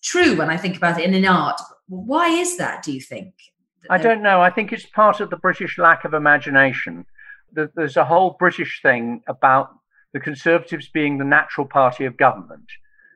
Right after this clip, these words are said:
Speaker 2: And when any other party appears, I think probably forty-five years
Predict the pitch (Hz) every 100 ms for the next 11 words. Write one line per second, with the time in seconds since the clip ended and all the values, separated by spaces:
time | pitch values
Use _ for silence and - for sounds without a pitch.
0 | - 143 156 180 180 175 160 156 135 -
1 | - 123 107 110 104 - 107 95 104 -
2 | - 151 196 170 - 180 160 135 131 131
3 | 151 139 135 131 123 127 117 110 -